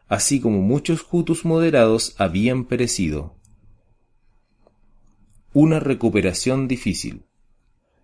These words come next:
Las masacres de esta magnitud causan gran alteración y dificultad mucho tiempo después de haberse terminado.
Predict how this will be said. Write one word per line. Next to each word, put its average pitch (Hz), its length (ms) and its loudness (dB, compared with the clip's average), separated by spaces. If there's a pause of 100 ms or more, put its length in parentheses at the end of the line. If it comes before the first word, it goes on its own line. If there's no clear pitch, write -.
(640)
Las 117 160 0
masacres 113 640 -2
de 104 100 2
esta 110 400 -2
magnitud 104 680 0 (320)
causan 135 480 0
gran 117 280 2
alteración 139 800 0
y 117 120 2
dificultad 107 800 -2 (100)
mucho 139 360 -2
tiempo 135 380 0
después 135 540 0
de 160 100 4
haberse 123 340 2
terminado. 120 720 0